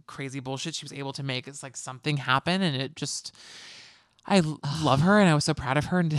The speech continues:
Speaker 1: <laughs> I'm so bummed for her. And then
Speaker 2: If you don't know, Century twenty-one has closed its doors.
Speaker 1: Which, like, obviously, I mean, anyone could have seen that coming, but, like, I just feel bad. And also, I'm thrilled. I mean, didn't I not tell you that the ov-,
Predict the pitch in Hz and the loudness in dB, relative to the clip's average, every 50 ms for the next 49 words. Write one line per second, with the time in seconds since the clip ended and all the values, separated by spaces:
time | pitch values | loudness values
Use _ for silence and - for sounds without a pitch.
0 | 131 - - - - 196 185 175 - - 165 156 139 - 120 127 135 - 165 165 | 0 0 -2 6 8 8 8 8 2 0 0 2 4 4 4 4 4 2 2 2
1 | 170 190 202 202 - 151 147 147 147 151 147 147 147 147 - - 160 147 170 175 | 4 4 2 2 2 2 2 4 4 4 4 4 2 2 0 0 0 2 4 4
2 | 175 175 170 160 147 131 123 - - 139 143 - 165 156 147 - - - 143 131 | 4 4 4 4 2 0 0 -2 -6 -8 -6 -4 -4 -4 -4 -6 -8 -4 -4 -4
3 | 127 131 127 120 113 110 104 101 104 - - _ _ _ - 117 117 - - - | -4 -4 -4 -2 -2 -2 -2 -4 -8 -12 -16 _ _ _ -10 -10 -10 -10 -10 -8
4 | 127 117 104 104 - - 101 - - - 107 104 101 - - - - - - - | -8 -6 -6 -6 -10 -12 -10 -10 -10 -8 -8 -8 -8 -8 -12 -16 -16 -16 -18 -18
5 | - - - - 196 - - 185 170 - - - 117 123 131 135 139 - 143 139 | -18 -12 2 4 4 6 6 4 4 4 0 -2 -2 -2 -2 -4 -4 -4 -4 -4
6 | 135 - - 135 135 131 131 139 139 156 151 143 - - 165 165 170 165 - 185 | -4 -6 -8 -8 -6 -6 -6 -4 -2 -2 -2 -2 0 0 0 0 0 0 2 2
7 | 185 185 190 190 180 151 135 - - 107 110 - - - - - _ _ _ _ | 2 4 4 2 2 2 0 0 -2 -8 -10 -10 -14 -18 -20 -20 _ _ _ _
8 | _ _ _ _ _ _ _ - 147 151 143 131 123 - - - 80 - - - | _ _ _ _ _ _ _ -4 -4 -2 -2 -2 -4 -4 -4 -6 -6 -8 -6 -6
9 | - - - - - - 185 185 180 180 - 185 170 165 160 - - 147 156 147 | -6 -6 -6 -6 0 4 8 8 8 8 6 4 4 2 2 -2 0 2 4 4
10 | 143 143 143 147 143 - _ 156 156 151 147 139 147 151 165 175 170 170 156 151 | 4 4 4 2 -2 -4 _ -4 -2 -2 -2 -2 -4 -4 -2 0 0 0 0 -2
11 | - - - 135 135 139 143 147 151 147 - - - 143 127 - 139 135 123 - | -2 -2 -2 0 0 2 2 2 2 2 0 0 -2 -4 -2 -2 -4 -6 -6 -10